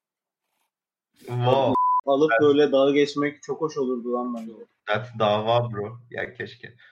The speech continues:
Speaker 1: <laughs> Ama that's still dava bro yani.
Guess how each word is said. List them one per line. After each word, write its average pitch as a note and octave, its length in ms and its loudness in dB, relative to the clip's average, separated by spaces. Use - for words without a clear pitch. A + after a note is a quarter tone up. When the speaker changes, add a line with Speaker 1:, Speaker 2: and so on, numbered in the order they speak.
Speaker 1:
<laughs> B2+ 640 -4
Ama D3 220 0
that's - 260 -4
still D3+ 280 -4
dava C3 440 2
bro G2+ 200 -6
yani. G2 300 -6